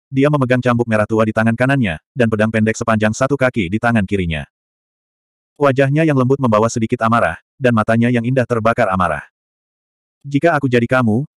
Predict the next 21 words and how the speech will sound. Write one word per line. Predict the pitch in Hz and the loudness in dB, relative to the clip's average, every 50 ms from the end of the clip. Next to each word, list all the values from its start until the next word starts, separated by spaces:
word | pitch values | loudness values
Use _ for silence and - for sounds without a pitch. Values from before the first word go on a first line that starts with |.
| - 123 | -4 -4
aku | 123 - 156 | -2 -2 -2
tidak | - 147 135 123 120 117 | 0 0 0 0 0 0
akan | 120 110 98 | -2 -2 0
menolak. | 98 95 87 82 80 - _ _ _ _ | 0 0 0 -2 -4 -6 _ _ _ _
Lagi | - 147 143 135 143 | -2 0 0 0 0
pula | 139 143 139 143 147 | 0 2 2 2 0
akhir | 135 123 135 143 143 - | -2 -2 -2 -2 -2 0
ceritanya | 135 123 117 117 117 117 117 117 | -2 0 0 0 0 0 0 0
akan | 120 123 127 117 110 | 0 -2 -2 -2 -2
sama. | - 110 92 85 78 73 - _ _ _ - | -2 -2 -2 -2 -4 -8 -10 _ _ _ -10
Jika | 143 143 143 160 165 156 | -6 -2 0 0 0 0
aku | 139 143 | 0 0
menolak, | 135 123 117 113 113 120 131 - _ _ _ _ - | 0 2 2 2 2 2 0 -2 _ _ _ _ -4
aku | 123 127 160 | -2 0 0
hanya | 156 143 135 131 117 | 0 2 0 0 0
akan | 117 123 120 120 131 | 0 0 0 0 0
lebih | 123 123 123 | 0 0 -2
menderita." | 104 98 95 95 92 92 87 76 71 _ _ _ _ _ - | -2 -2 -2 -2 -2 -2 -4 -4 -6 _ _ _ _ _ -2
Pria | 156 151 143 | 0 2 2
botak | 143 135 135 131 139 127 131 | 4 2 2 2 0 0 0
itu | 127 | 0